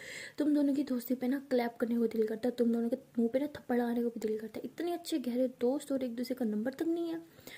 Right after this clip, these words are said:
तो अवनी कहती है, "भैया हम, अब हम क्या करें, अब आप हमें बातें ना सुनाए, पहले हमारा मूड बहुत ख़राब है और अभी और ख़राब करने आ गए आप, आप ना मम्मा की तरह होते जा रहे हो, हर टाइम हमें सुनाते रहते हो। वो कम थी,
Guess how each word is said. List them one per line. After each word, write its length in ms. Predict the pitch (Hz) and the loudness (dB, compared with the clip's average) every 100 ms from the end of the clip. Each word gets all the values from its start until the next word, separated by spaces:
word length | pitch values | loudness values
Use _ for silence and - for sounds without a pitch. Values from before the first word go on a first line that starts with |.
| - - - - | -14 -14 -6 0
तो 160 | 311 | 2
अवनी 220 | 302 311 294 | 2 2 0
कहती 200 | 285 311 | 0 2
है, 60 | |
"भैया 260 | 269 294 311 | 4 4 2
हम, 360 | 302 302 269 - _ - | 2 0 -2 -10 _ -4
अब 360 | 269 - - 269 | -4 -4 -6 0
हम 160 | 302 320 | 2 4
क्या 200 | 311 285 | 2 4
करें, 220 | 254 254 | 4 4
अब 200 | 254 269 | 2 0
आप 200 | 269 277 | 0 4
हमें 200 | 285 277 | 4 4
बातें 220 | 302 294 | 4 2
ना 100 | 285 | 2
सुनाए, 220 | 254 233 | 2 2
पहले 240 | 233 294 311 | 2 2 2
हमारा 220 | 311 302 | 2 0
मूड 200 | 311 269 | -2 0
बहुत 180 | 269 269 | 0 0
ख़राब 260 | 269 262 | 0 4
है 60 | 262 | 4
और 80 | 254 | 4
अभी 200 | 247 247 | 2 0
और 240 | 233 269 | 2 0
ख़राब 220 | 294 302 | 0 -2
करने 260 | 294 277 277 | -2 -2 0
आ 120 | 269 | 0
गए 120 | 269 | 0
आप, 160 | 254 - - - - - | -2 -6 -12 -12 -12 -2
आप 80 | 294 | 4
ना 140 | 302 320 | 6 8
मम्मा 380 | 262 277 330 | 8 8 8
की 80 | 311 | 4
तरह 220 | - 269 | 2 2
होते 220 | 247 262 254 | 2 4 2
जा 120 | 240 | 4
रहे 100 | 233 | 2
हो, 200 | 226 233 | 2 4
हर 60 | 294 | 4
टाइम 220 | 302 294 | 4 4
हमें 160 | 294 294 | 4 4
सुनाते 380 | 294 302 311 | 2 2 4
रहते 220 | 285 247 233 | 2 2 2
हो। 120 | 220 | 4
वो 80 | 320 | 2
कम 240 | 320 359 | 4 2
थी, 140 | 370 | 2